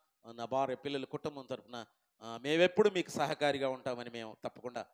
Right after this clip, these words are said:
ప్రభువుని బట్టి మీకు మాటిస్తున్నాం. Thank you. దేవుడు, ఆ, మరొక మాట ఈ రాత్రి నేను పలకాలనుకుంటున్నాను మరొకసారి.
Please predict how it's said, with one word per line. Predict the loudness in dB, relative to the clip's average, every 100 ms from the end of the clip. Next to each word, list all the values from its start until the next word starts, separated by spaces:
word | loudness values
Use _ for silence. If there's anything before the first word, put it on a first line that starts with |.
| _ _ 2
ప్రభువుని | 4 8 6 6
బట్టి | 2 2 -4 -4
మీకు | -10 -8
మాటిస్తున్నాం. | -8 -8 -12 -16 -18 -20 -20 _ -8
Thank | -6
you. | -10 -12 _ _ -2
దేవుడు, | 4 4 6 2 0 _ _ _ -4
ఆ, | -2 -2 -4 -10 -4
మరొక | 2 2 2
మాట | 0 2
ఈ | -2 2
రాత్రి | 2 2 -8
నేను | -4
పలకాలనుకుంటున్నాను | -2 -2 -2 -4 -6 -16 -18 -16 -16 -12
మరొకసారి. | -12 -12 -12 -16